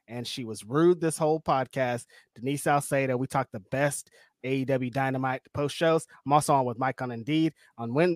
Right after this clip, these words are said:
on Thursdays, I'm on with Kate for the Ring of Honor post show. Um, coming up, I don't know what's coming up. A bunch of stuff's coming up. Y'all are cool. Y'all are great. Y'all are awesome. Thanks for joining us at nighttime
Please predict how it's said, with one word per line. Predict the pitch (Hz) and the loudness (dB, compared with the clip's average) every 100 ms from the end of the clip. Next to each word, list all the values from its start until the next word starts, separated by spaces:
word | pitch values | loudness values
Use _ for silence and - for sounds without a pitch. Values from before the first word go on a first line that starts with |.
| - | 0
on | 135 - | 2 8
Thursdays, | 247 240 214 185 | 10 10 8 6
I'm | 170 | 6
on | 151 | 4
with | 120 | 2
Kate | - 180 180 180 _ | 0 2 2 0 _
for | 139 139 | 0 0
the | 117 135 131 | 0 -2 0
Ring | 131 135 | -2 -2
of | 131 | -2
Honor | 127 110 | -2 -4
post | - 151 147 | -2 0 0
show. | - 156 147 143 - _ _ - | 0 2 4 2 -6 _ _ -8
Um, | 131 131 123 - | -4 -2 -4 -2
coming | 156 156 151 147 | 0 0 2 4
up, | 151 147 | 4 4
I | 127 | 0
don't | 123 107 | -4 -6
know | 185 | -12
what's | - | -14
coming | - 180 185 | -16 -18 -16
up. | 180 - | -14 -8
A | |
bunch | 120 143 - | 0 0 0
of | |
stuff's | - 117 - | -6 -8 -6
coming | 123 117 | -4 -4
up. | 113 | -2
Y'all | 127 131 | 0 2
are | 127 | 2
cool. | - 151 139 | 4 6 6
Y'all | 123 110 | 4 -2
are | 113 | -4
great. | 135 135 | 0 0
Y'all | 127 117 | 0 -2
are | 107 110 | -2 2
awesome. | 139 135 139 | 2 2 2
Thanks | 175 185 - | 4 4 4
for | 185 | 4
joining | 151 151 156 151 147 | 6 6 6 4 2
us | 139 | 2
at | 131 127 | -2 -2
nighttime | 135 143 - 135 139 135 | -2 -2 -2 -2 0 0